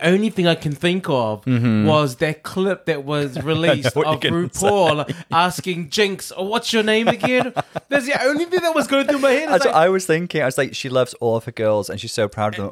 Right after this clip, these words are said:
Speaker 2: them when
Speaker 1: "What's,
Speaker 2: she can remember
Speaker 1: yeah,
Speaker 2: their names.
Speaker 1: what's my name?
Speaker 2: <laughs>
Speaker 1: What's my name?"
Speaker 2: I mean, we joke about it a lot. I think, you know, Ru's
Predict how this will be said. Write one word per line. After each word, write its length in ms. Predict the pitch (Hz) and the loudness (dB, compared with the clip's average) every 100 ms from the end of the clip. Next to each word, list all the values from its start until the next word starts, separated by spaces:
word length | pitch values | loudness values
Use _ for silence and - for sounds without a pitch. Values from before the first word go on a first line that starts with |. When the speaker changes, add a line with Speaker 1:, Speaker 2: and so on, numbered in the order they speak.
| - | -12
Speaker 2:
them 120 | 131 | -4
when 120 | 117 110 | 0 2
Speaker 1:
"What's, 160 | 107 | 0
Speaker 2:
she 80 | 131 | -4
can 80 | 120 | -2
remember 220 | 107 117 | 2 2
Speaker 1:
yeah, 80 | 101 | 2
Speaker 2:
their 80 | 98 | 0
names. 240 | 98 95 | -2 0
Speaker 1:
what's 220 | 233 226 | 0 0
my 160 | 220 214 | 0 2
name? 340 | 185 143 117 - 185 - 156 - | 2 0 -4 -4 -4 -6 -10 -10
Speaker 2:
<laughs> 120 | 147 | -12
Speaker 1:
What's 300 | 208 240 233 | -2 -2 0
my 160 | 220 220 | -2 -2
name?" 360 | 208 185 147 131 | -2 -6 -8 -2
Speaker 2:
I 60 | 175 | -2
mean, 120 | 202 | 0
we 100 | 233 | -2
joke 300 | 226 247 170 | 2 2 2
about 200 | - 127 | 2 2
it 40 | 127 | 2
a 40 | |
lot. 220 | 131 120 | 2 2
I 80 | 143 | 0
think, 220 | 170 170 | -4 -8
you 60 | 170 | -2
know, 220 | 151 107 - - - 113 | 0 0 -4 -20 -18 -4
Ru's 400 | 123 123 110 | 0 0 -2